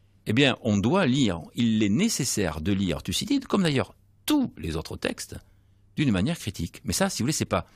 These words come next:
c'est pas une attitude qui, que l'on doit, de méfiance que l'on doit avoir vis-à-vis de, de Thucydide. C'est qu'au, au contraire une attitude de respect vis-à-vis de l'œuvre. On ne respecte jamais autant qu'une œuvre quand on est capable de bien la critiquer.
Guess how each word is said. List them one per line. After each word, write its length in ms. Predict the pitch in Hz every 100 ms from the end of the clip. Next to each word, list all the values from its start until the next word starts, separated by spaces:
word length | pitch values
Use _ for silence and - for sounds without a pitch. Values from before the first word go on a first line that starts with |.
| _ - -
c'est 100 | -
pas 140 | 120 135
une 80 |
attitude 420 | 117 107 131 95 85
qui, 140 | -
que 160 | - 98
l'on 140 | 90
doit, 240 | 90 92 -
de 220 | - 90
méfiance 500 | 127 - 247 208 -
que 80 | 90
l'on 80 | 90
doit 180 | 90
avoir 240 | 82 90 82
vis-à-vis 320 | 80 80 82
de, 300 | 78 85 82
de 120 | 76
Thucydide. 540 | 76 95 220 - - - _ _ - -
C'est 140 | - 127
qu'au, 120 | 117
au 160 | 117 104
contraire 340 | 113 208 202
une 100 | 117
attitude 300 | 95 147 196
de 80 | 113
respect 540 | - 196 - - 269
vis-à-vis 320 | 101 82 85
de 100 | 85
l'œuvre. 340 | 82 - - - _ _ _ _ -
On 260 | - 98 -
ne 100 | 110
respecte 520 | 127 117 - 104 -
jamais 360 | 82 139 139 104
autant 320 | 85 98 82 76 -
qu'une 180 | 85 127
œuvre 300 | 170 170 214 - - - -
quand 180 | 98
on 60 | 95
est 60 | 85
capable 380 | 92 - 165
de 100 | 107
bien 180 | 80 107
la 100 | 98
critiquer. 420 | - 78 - -